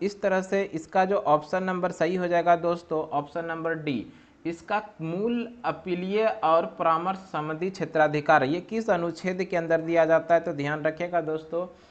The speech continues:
अनुच्छेद नंबर एक सौ तैंतालीस के अंदर।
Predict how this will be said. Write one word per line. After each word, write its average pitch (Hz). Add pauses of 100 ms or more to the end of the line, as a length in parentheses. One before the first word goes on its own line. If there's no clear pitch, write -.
(280)
अनुच्छेद 165
नंबर 165 (180)
एक 151
सौ 170
तैंतालीस 131
के 113
अंदर। 90